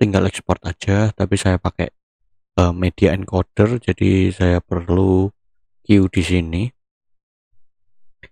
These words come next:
Biar nanti dia ngekspornya itu pakai media encoder ya. Eh, di media encoder itu lebih cepet sih, kalau saya rasa ya. Jadi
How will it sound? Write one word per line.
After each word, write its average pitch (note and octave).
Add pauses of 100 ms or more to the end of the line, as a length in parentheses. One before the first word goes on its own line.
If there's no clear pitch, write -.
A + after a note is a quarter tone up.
(240)
Biar -
nanti A#2
dia G2
ngekspornya F#2+
itu A2+ (240)
pakai F2+
media G2
encoder F#2+
ya. D2+ (600)
Eh, F2
di -
media F#2+
encoder G2
itu A#2
lebih A#2
cepet -
sih, F2 (260)
kalau F2 (240)
saya F2
rasa F#2
ya. E2 (800)
Jadi G2